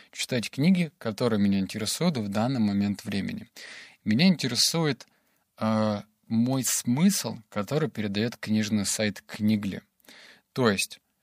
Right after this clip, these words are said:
э, интерфейс, дизайн — это, конечно же, все здорово, насколько сайт красивый, насколько он понятен пользователям, но все же я хочу,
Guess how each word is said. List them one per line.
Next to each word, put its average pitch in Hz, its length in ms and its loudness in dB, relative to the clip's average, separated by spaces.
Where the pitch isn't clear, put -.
э, - 120 -20
интерфейс, 165 920 2
дизайн — 120 520 2
это, 117 200 -4
конечно 117 420 -2
же, 101 140 -6
все - 220 -4
здорово, 98 480 -2
насколько 101 500 -6
сайт 104 300 -4
красивый, 160 560 0
насколько 110 540 -2
он 101 200 0
понятен 107 460 0
пользователям, 139 680 -2
но 113 140 -2
все 170 200 -2
же 151 140 -2
я 147 120 -2
хочу, 131 540 -6